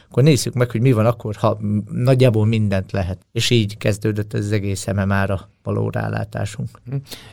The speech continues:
Speaker 2: Akkor te mondjuk viszonylag későn kezdted ezt a sportágat.
Speaker 1: Így van, így van. Én
Speaker 2: Tehát,
Speaker 1: nagyon
Speaker 2: hogy, hogy
Speaker 1: későn.
Speaker 2: aki, akik azért mondjuk most bajnokok, vagy mondjuk, hogyha a
Speaker 1: Mhm.
Speaker 2: magyarországi,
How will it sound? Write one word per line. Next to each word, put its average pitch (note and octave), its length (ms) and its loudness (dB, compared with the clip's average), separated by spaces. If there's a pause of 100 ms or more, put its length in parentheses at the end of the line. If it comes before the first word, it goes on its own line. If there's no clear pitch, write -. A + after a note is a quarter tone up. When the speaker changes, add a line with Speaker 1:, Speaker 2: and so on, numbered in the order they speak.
Speaker 2:
Akkor - 240 4
te D3 140 6 (320)
mondjuk B2 400 6
viszonylag B2 680 8
későn G#2 380 4
kezdted G#2+ 600 0 (180)
ezt G#2+ 200 -2
a A2 40 2
sportágat. G#2+ 500 6
Speaker 1:
Így G#2+ 40 6
van, B2 240 10
így G#2 120 2
van. A2 220 2
Én B2 80 -2
Speaker 2:
Tehát, C3+ 140 4
Speaker 1:
nagyon B2+ 260 8
Speaker 2:
hogy, A2+ 100 2
hogy A2+ 80 6
Speaker 1:
későn. A#2+ 160 6
Speaker 2:
aki, B2+ 100 2
akik A#2+ 520 0 (100)
azért A2+ 400 6
mondjuk A2+ 260 6
most A2+ 180 4
bajnokok, A2+ 500 6
vagy A2+ 100 4
mondjuk, G#2+ 200 4
hogyha G#2+ 260 4
a G#2+ 160 0
Speaker 1:
Mhm. A2 180 2
Speaker 2:
magyarországi, A2+ 880 6